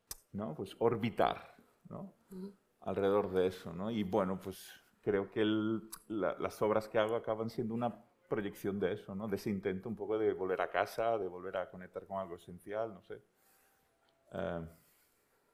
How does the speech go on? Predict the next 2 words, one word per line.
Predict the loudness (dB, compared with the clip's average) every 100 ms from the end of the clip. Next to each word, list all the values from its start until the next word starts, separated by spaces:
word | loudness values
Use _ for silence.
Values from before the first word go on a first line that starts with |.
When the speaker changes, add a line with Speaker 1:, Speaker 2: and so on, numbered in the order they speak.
| _ _ _ -20 _ _ _ _ _ _ _ _ _ _ _ _ -12
Speaker 1:
mm. | -12 -12 -18 _ _ _ -6
Speaker 2:
Gaby. | -4 -2